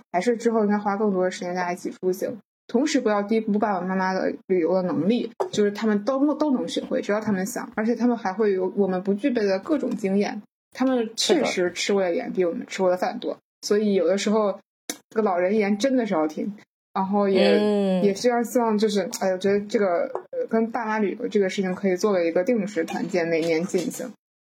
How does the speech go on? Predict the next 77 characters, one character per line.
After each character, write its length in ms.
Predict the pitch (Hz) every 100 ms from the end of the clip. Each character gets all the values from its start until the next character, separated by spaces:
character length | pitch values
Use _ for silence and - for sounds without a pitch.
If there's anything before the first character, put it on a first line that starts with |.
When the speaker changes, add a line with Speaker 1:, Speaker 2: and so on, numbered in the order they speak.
| - _
Speaker 1:
嗯， 200 | 202 202 -
Speaker 2:
对， 200 | 208 202
Speaker 1:
然 100 | 196
后， 140 | 233
Speaker 2:
对。 200 | 190 175 175 -
Speaker 1:
然 100 | 226
后 80 | 269
作 120 | 302
为， 120 | 302
作 380 | 302 277 254 294
为 60 | 294
旅 140 | 247
游， 160 | - 196
就 120 | 233
是 340 | 220 226 202 190
我 120 | 196
觉 140 | 190
得， 300 | 208 240 233 - _ -
嗯， 420 | 202 190 185 196 - -
我 100 | 240
真 140 | 214 277
的 80 |
很 320 | 285 - 190 254 -
感 200 | - 175
慨， 140 | 247 247
因 140 | 254
为 100 | 277
我 220 | 269 190 - -
觉 200 | 170 170
得 240 | 240 226
希 180 | 214 262
腊 180 | 269 196
应 80 | 202
该 160 | 220
在 280 | 226 214 190 -
疫 100 | 233
情 180 | 233 196
前 220 | - 202 -
会 80 |
有 100 | 220
非 160 | 208 208
常 160 | - 185
多 160 | 180
的 60 | 180
中 180 | 196 190
国 100 | 175
人 80 |
出 160 | - -
行， 200 | 202 - 208 - _
我 60 | 208
觉 20 |
得 60 | 233
现 140 | 294
在 120 | 294
没 220 | 247 175
有， 120 | 196 196
可 100 | 202
能 120 | 170
是 140 | 196
因 80 | 196
为 80 | 190
比 80 | 196
方 100 | 180
说 100 | 190
机 200 | 202 220
票 220 | 233 208
不 140 | 196
方 280 | 196 185 185
便 180 | 190 185
或 100 | 185
者 60 | 170
签 260 | - 196
证 180 | 208 190
不 60 | 185
太 160 | 185
方 260 | 180 175 180
便， 240 | 185 175